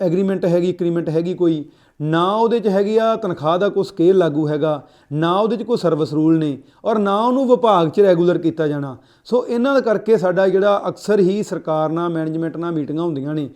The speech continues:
ਤੇ ਅਸੀਂ ਉਹਨਾਂ ਨੂੰ ਆਪਣੇ ਤਰਕ ਦਿੰਦੇ ਹਾਂ ਕਿ ਹਿਮਾਚਲ ਸਰਕਾਰ ਦੋ ਸਾਲਾਂ ਬਾਅਦ ਆਪਣੇ ਕਾਰਪੋਰੇਸ਼ਨ ਦੇ ਵਿੱਚ, ਐਚ ਆਰ ਟੀ ਸੀ ਦੇ ਵਿੱਚ ਰੈਗੂਲਰ ਕਰ ਰਹੀ ਆ, ਇਸੇ ਤਰ੍ਹਾਂ ਹਰਿਆਣਾ ਰੋਡਵੇਜ਼ ਕਰ ਰਹੀ ਆ,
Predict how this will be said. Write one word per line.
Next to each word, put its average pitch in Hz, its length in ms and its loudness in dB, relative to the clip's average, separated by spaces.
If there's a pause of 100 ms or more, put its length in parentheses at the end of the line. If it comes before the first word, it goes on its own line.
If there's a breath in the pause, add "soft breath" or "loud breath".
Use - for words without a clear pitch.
(220 loud breath)
ਤੇ 240 100 2
ਅਸੀਂ 226 140 -2
ਉਹਨਾਂ 247 120 -2
ਨੂੰ 247 100 -2
ਆਪਣੇ 226 240 -6
ਤਰਕ 190 320 -2
ਦਿੰਦੇ 160 320 -2
ਹਾਂ 208 140 -8 (260 soft breath)
ਕਿ 214 100 -4
ਹਿਮਾਚਲ 214 400 -2
ਸਰਕਾਰ 175 640 0
ਦੋ 160 200 0
ਸਾਲਾਂ 165 280 0
ਬਾਅਦ 170 200 -2
ਆਪਣੇ 170 440 -2 (100)
ਕਾਰਪੋਰੇਸ਼ਨ 151 560 -6
ਦੇ 156 100 -4
ਵਿੱਚ, 156 460 -6
ਐਚ 160 200 -8
ਆਰ 147 100 -4
ਟੀ 147 120 -8
ਸੀ 139 120 -10
ਦੇ 151 80 -6
ਵਿੱਚ 156 180 -6
ਰੈਗੂਲਰ 147 340 -6
ਕਰ 151 160 -8
ਰਹੀ 156 180 -4
ਆ, 160 140 -6 (320 soft breath)
ਇਸੇ 190 240 2
ਤਰ੍ਹਾਂ 196 180 -4
ਹਰਿਆਣਾ 170 320 -2
ਰੋਡਵੇਜ਼ 147 360 -4
ਕਰ 156 160 -2
ਰਹੀ 165 220 2
ਆ, 165 180 -2